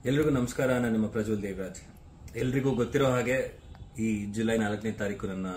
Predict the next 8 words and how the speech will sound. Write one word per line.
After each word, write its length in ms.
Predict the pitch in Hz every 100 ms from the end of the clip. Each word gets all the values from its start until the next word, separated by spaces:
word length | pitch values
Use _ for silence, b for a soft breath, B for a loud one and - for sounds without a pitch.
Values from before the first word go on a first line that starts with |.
| 85
ಹುಟ್ಟುಹಬ್ಬ. 420 | 107 - 107 90 98 - B B B B B B -
ಆ, 20 | 110 107 104 107
ಆದ್ರೆ 200 | 123 123
ಈ 80 | 127
ಸತಿ 300 | - 143 143
ಕೂಡ 220 | 135 135 147 - 101
ನಾನು 500 | 101 104 104 98 92
ಹುಟ್ಟುಹಬ್ಬನ 720 | - - - 107 98 104